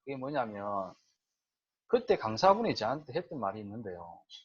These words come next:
어, "지금부터 한 오 년 전에 한번 생각해 보세요." 이렇게 이야기하더라고요. 그리고 앞으로, 어, "오 년 후는 어떨 것 같아요?" 이렇게 물어보더라고요.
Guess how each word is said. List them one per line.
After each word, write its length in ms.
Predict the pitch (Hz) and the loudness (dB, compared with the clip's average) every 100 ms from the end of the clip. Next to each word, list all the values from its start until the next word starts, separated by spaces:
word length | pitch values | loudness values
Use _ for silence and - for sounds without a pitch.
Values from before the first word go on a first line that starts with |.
| _ _ _ _ _ _ - | _ _ _ _ _ _ -2
어, 140 | 151 | -2
"지금부터 400 | 147 247 277 208 | 0 -2 -2 4
한 100 | 190 | 6
오 140 | 151 135 | 6 2
년 160 | 220 | 2
전에 140 | 277 269 | 4 6
한번 140 | 156 | 4
생각해 340 | 143 170 160 123 | 2 2 4 2
보세요." 300 | 123 139 113 | 0 2 2
이렇게 200 | 127 107 | -2 -6
이야기하더라고요. 680 | 95 95 95 90 80 95 143 _ _ _ _ _ _ _ _ _ | -6 -8 -10 -12 -14 -20 -20 _ _ _ _ _ _ _ _ _
그리고 420 | - 170 143 135 139 | -2 2 4 4 6
앞으로, 540 | 214 - 170 135 113 - _ _ _ _ _ _ - | 4 4 0 2 0 -6 _ _ _ _ _ _ -6
어, 480 | 139 139 135 131 - - | -2 0 0 -2 -6 -2
"오 200 | 127 131 | 0 6
년 220 | 196 254 | 6 6
후는 220 | 190 208 240 | 4 4 8
어떨 360 | 131 - 180 | 8 6 4
것 100 | 196 | 6
같아요?" 600 | 185 185 - 202 175 202 202 | 8 6 8 10 10 8 4
이렇게 240 | 185 - | 2 4
물어보더라고요. 680 | 139 214 123 101 90 80 | 6 8 8 6 2 -2